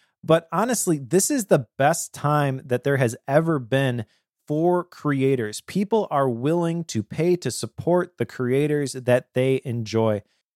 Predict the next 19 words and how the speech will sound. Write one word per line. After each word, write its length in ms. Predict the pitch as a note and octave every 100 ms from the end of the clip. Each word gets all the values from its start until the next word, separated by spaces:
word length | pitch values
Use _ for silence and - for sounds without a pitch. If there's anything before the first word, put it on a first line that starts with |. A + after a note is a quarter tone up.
| D3+
And 120 | D3
with 180 | C#3+ B2+
Memberful, 600 | D3+ F#3+ G3 G#3+ G3+ D#3+
you 120 | D#3+
don't 380 | C3+ E3+ G#3 -
have 200 | F#3 -
to 100 | E3
be 180 | D3+ D3+
intimidated 760 | C#3 - E3+ D#3+ C#3+ C#3 C3+ B2
by 140 | B2+ -
all 220 | C#3 E3
of 100 | C#3
the 80 | B2
technical 520 | - D#3+ F#3 E3 C#3
details 680 | A#2+ C#3+ - B2 A#2 A2+ -
that 200 | A2+ B2
you 240 | G#2+ C3
don't 280 | C3 A#2+ A#2+
know. 260 | G#2 G2+